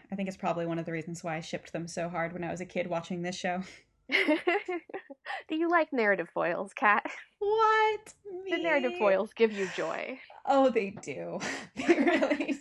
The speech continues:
Speaker 1: do.
Speaker 2: And that's a wrap. If you'd like to learn more about our system, we have a quiz as well as explanatory and other sorting posts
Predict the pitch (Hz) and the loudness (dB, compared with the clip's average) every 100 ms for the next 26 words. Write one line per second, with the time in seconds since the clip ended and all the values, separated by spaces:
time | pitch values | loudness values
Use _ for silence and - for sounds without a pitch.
0 | - 220 220 220 208 - - 285 339 - | -6 -6 -6 -10 -18 -20 -20 -20 -20 -20
1 | 370 - 381 _ _ _ _ _ _ _ | -20 -20 -20 _ _ _ _ _ _ _
2 | _ _ _ _ _ _ - 240 214 208 | _ _ _ _ _ _ -12 -6 -4 -4
3 | 269 269 320 - _ _ _ _ _ _ | -6 -8 -8 -10 _ _ _ _ _ _
4 | _ - 262 277 247 254 262 302 233 226 | _ -16 -12 -12 -8 -10 -8 -8 -6 -6
5 | 214 190 220 277 196 202 190 185 208 - | -6 -6 -6 -6 -8 -10 -12 -12 -16 -16
6 | 254 392 427 _ _ _ 208 214 226 214 | -16 -16 -18 _ _ _ -10 -8 -8 -8
7 | 202 202 _ 202 - 240 247 302 - 202 | -8 -10 _ -20 -12 -6 -6 -8 -10 -12
8 | - 202 196 190 190 220 - - 202 196 | -10 -10 -8 -10 -12 -18 -18 -12 -8 -8
9 | 208 - 220 208 208 214 214 202 180 185 | -10 -12 -12 -10 -10 -10 -10 -12 -12 -10
10 | 196 190 - 185 226 247 311 403 | -10 -10 -10 -10 -10 -12 -14 -14